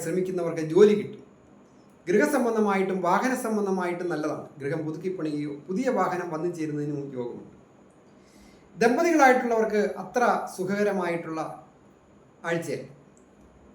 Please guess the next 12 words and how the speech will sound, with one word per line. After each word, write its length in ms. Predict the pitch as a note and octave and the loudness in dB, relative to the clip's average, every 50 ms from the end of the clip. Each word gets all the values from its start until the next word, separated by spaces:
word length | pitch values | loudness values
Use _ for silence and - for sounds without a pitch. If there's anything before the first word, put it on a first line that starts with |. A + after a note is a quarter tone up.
| - - - - - - - - - - - - F#3 G3 | -20 -20 -20 -20 -20 -20 -20 -20 -20 -20 -6 2 6 8
ഞാനെന്ന 320 | A#3 D4 D4+ D4 C#4+ C#4 B3+ - | 8 8 8 8 6 4 2 2
ഭാവം 260 | G#3+ A3+ A3+ A3+ A3 G#3+ G3+ | 2 4 4 4 4 4 4
വർദ്ധിക്കിയാൽ 560 | F#3+ - - F#3+ - F#3+ F#3 F3 E3 D3 - - - - - - - - - - - - - - - | 4 2 0 -4 -4 -4 -2 0 0 0 0 -4 -8 -12 -18 -20 -20 -20 -20 -20 -20 -20 -14 -8 -4
വിട്ടുവീഴ്ച 500 | F#3+ G3 - D#4+ D4+ D4 B3+ A#3 - - A3 G3+ G3 | -4 -2 0 2 2 2 2 0 0 0 0 2 2
മനോഭാവം 600 | F3+ E3+ F#3+ G3 G3 F#3 F3 F3 E3+ E3+ E3 - - - - - - - _ - - - - - - - C#3+ F#3 | 2 0 0 0 -2 -2 -2 0 0 0 0 -2 -4 -10 -16 -20 -20 -20 _ -20 -20 -20 -20 -20 -8 0 4 4
ഏത് 180 | A3 A3 A#3 G#3 - - - - - - - | 6 6 6 6 4 2 -2 -6 -12 -10 -6
കാര്യത്തിൽ 360 | D#3+ D#3+ E3 E3 E3+ - F3+ D#3 D#3 | -4 -4 -2 -2 -4 -4 -2 0 0
ഏർപ്പെടുമ്പോഴും 600 | E3+ E3 - E3 E3 D#3 D3 C#3+ D3 D3 D3 C#3 - - | 0 0 -2 -4 -6 -6 -4 -4 -4 -4 -4 -4 -4 -4
പരസ്പരം 420 | C3+ D3 D3 - - C#3 B2 A2+ - - - - - - - - C#3 | -6 -6 -6 -8 -10 -10 -10 -12 -12 -16 -20 -20 -20 -20 -12 -8 -4
ആവശ്യമാണ്. 440 | C#3+ C#3+ C#3 - - - - - - - - - - - - - - - - - - - - - - - | -4 -4 -4 -4 -8 -10 -12 -16 -18 -20 -20 -20 -20 -20 -20 -20 -20 -20 -20 -20 -20 -20 -20 -20 -10 -4
വിദേശത്ത് 440 | G3 G3 B3+ C#4+ D4 D4 - - C4+ G#3+ | 0 4 4 4 4 4 0 -2 -2 0
പോകണമെന്ന് 440 | A3 A3 A3 A3 A3 G#3+ G#3 G3+ F#3 | 2 4 4 4 4 2 2 2 2